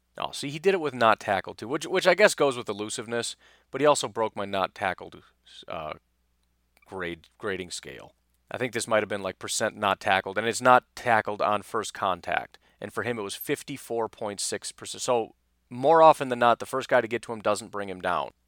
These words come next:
He's the only one over fifty percent. The high, next highest was James Williams out of Washington State, forty-four point three. So again, that kinda goes to the fact that I don't think it's scheme. I mean, to some degree, it's probably scheme, but if, if he, if he's making fifty-four point six percent of the guys that touch him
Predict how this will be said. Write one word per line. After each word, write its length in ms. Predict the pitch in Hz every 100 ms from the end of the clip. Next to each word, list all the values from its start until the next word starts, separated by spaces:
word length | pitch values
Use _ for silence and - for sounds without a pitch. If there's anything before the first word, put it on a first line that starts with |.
| _
He's 160 | 139 127
the 100 | 139
only 220 | 151 151
one 260 | 131 131 123
over 260 | 123 117 113
fifty 320 | - 117 120
percent. 400 | 107 101 104 98
The 100 | 92
high, 200 | 101 120 -
next 240 | 139 -
highest 340 | 120 120 123 -
was 140 | 98
James 340 | 98 117 127
Williams 420 | 107 110 110 107 101
out 120 | 98
of 60 |
Washington 500 | 98 104 101 104 98
State, 280 | 95 - 98
forty-four 560 | - 110 113 107 110 98
point 280 | - 101 90
three. 180 | 92
So 140 | 90 156
again, 240 | 160 185 - - -
that 180 | 208
kinda 220 | - 208 165
goes 220 | 165 156
to 80 | 151
the 80 | 139
fact 260 | 135 127
that 80 | 131
I 80 | 147
don't 160 | 175
think 160 | - 110
it's 100 | 120
scheme. 400 | - 214 202 90 _ -
I 40 |
mean, 120 | 160 165
to 120 | 190
some 220 | - 214
degree, 240 | 170 139
it's 80 | 131
probably 300 | - 131 120
scheme, 260 | - 190 185
but 140 | 120
if, 100 | 110
if 200 | - 110
he, 240 | 117 143 180
if 120 | 135
he's 180 | 202 196
making 280 | 196 156
fifty-four 580 | - 185 - 165 - 170
point 260 | 160 156 135
six 240 | - 156
percent 280 | - 113 139
of 80 | 120
the 60 |
guys 360 | 113 123 123 110 - -
that 160 | 131 120
touch 240 | - 147
him 220 | 127 110